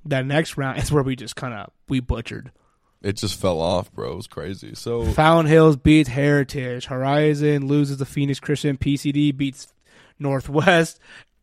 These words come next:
Speaker 1: <laughs> Desert Christian
Speaker 2: That was the biggest
Speaker 1: slaughters.
Speaker 2: one. So, so you're looking at the scores right there, right? I can see you looking at the bracket. Which loss was the most surprising to you?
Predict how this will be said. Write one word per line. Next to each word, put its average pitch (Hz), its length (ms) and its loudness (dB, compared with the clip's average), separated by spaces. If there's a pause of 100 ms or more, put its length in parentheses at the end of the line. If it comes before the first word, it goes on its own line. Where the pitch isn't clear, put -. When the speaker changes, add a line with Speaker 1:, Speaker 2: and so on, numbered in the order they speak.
Speaker 1:
<laughs> 147 260 -2
Desert 151 360 2
Christian 151 300 2
Speaker 2:
That 156 60 4
was 180 120 0
the 170 120 -2
biggest 135 240 0
Speaker 1:
slaughters. 143 420 6
Speaker 2:
one. 135 180 0
So, - 20 -20 (300)
so 156 160 0
you're 160 200 2
looking 185 340 -4
at 185 140 -4
the 143 40 -6
scores 135 360 -2
right 101 140 -2
there, 104 180 -2
right? 110 240 0
I 113 100 -2
can 120 160 -12
see 135 140 -6
you 131 60 -4
looking 120 160 -4
at 120 80 -4
the 123 60 -6
bracket. 101 480 -4 (240)
Which 139 440 -4
loss 120 680 -4
was 113 180 -6
the 113 120 -6
most 113 420 -2
surprising 104 680 -4
to - 120 -16
you? 65 260 -18